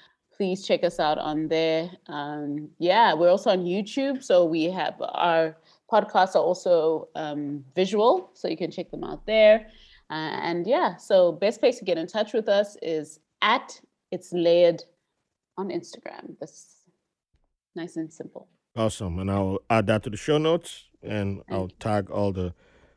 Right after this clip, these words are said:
Speaker 2: um, socials when, uh, the post goes out on social media. So,
Speaker 1: Mm.
Speaker 2: for everyone listening, don't forget, go on Apple Podcast and give five stars to It's Layered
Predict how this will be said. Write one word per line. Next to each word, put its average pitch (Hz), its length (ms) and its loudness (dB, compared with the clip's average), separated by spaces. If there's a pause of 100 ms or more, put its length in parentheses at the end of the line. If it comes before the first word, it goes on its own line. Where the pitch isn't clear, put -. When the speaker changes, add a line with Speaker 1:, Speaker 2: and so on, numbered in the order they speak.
(120)
Speaker 2:
um, 85 460 -6 (1040)
socials 107 760 0
when, 95 260 -2
uh, 87 220 -2
the 80 120 -10
post - 360 -4
goes 85 200 -2
out 85 300 -8 (140)
on 85 80 -8
social 85 280 -8
media. 76 360 -6 (520)
So, 98 480 2
Speaker 1:
Mm. - 80 -20 (360)
Speaker 2:
for 95 120 -4
everyone 147 360 2
listening, 175 640 0 (420)
don't 123 200 2
forget, 131 460 2 (200)
go 123 160 4
on 113 240 0
Apple 120 320 -2
Podcast 117 640 0
and 82 360 -8
give 107 380 0
five 113 560 0
stars 104 500 0
to 95 100 -10
It's 87 280 -8
Layered 113 460 0